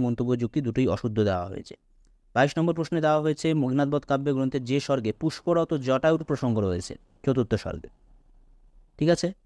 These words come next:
তেইশ নম্বরে দেওয়া হয়েছে, কবিতার, কবিতাংশটি কোন কবি রচনা তা নির্ণয় করবে, জীবনানন্দ দাশ। পঁচিশ নম্বর প্রশ্ন দেখো, মেঘনাদবধ কাব্যের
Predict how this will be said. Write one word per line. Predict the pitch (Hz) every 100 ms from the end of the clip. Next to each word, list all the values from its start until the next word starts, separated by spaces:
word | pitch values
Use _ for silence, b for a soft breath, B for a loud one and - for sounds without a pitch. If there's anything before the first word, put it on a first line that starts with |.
| _ _ -
তেইশ | 165 -
নম্বরে | 170 180 165
দেওয়া | 160 156
হয়েছে, | 160 170 -
কবিতার, | 151 147 151 151 _ -
কবিতাংশটি | 143 151 147 147 165 -
কোন | 147 147
কবি | 147 135
রচনা | 123 147 147
তা | 135
নির্ণয় | 113 107 92 90
করবে, | 92 - _ _ _ _ _ _ _ _ _ _ _ _ _ _ _ - 120 123
জীবনানন্দ | 139 120 107 92 90
দাশ। | - - - _ _ _ _ _ _ - _ -
পঁচিশ | 160 190 185
নম্বর | 175 170
প্রশ্ন | 170 156
দেখো, | 147 156
মেঘনাদবধ | 139 143 135 143 143
কাব্যের | 131 131